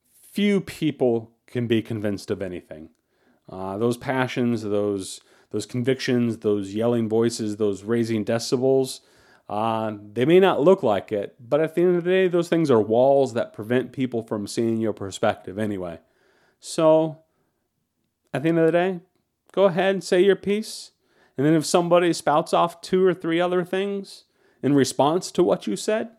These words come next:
no matter how bad the point is or no matter how inconceived it is or even no matter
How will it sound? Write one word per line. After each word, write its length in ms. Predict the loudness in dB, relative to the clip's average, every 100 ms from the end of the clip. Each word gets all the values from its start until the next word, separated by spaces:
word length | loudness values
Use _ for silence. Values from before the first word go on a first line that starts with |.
| _ _ _ _
no 80 | -2
matter 300 | 2 2 0
how 280 | 0 0 2
bad 340 | 0 0 -2
the 80 | -4
point 400 | -6 -6 -6 -4
is 280 | -2 -2 -4
or 100 | -8
no 180 | -6 -6
matter 220 | -4 -4
how 260 | -2 0
inconceived 800 | 2 0 -4 -8 -10 -4 -2 -2
it 120 | -4 -6
is 240 | -6 -4
or 140 | -4
even 360 | -2 -2 -4 -6 -14 -20 _
no 140 | -2 0
matter 420 | 0 0 -2 -4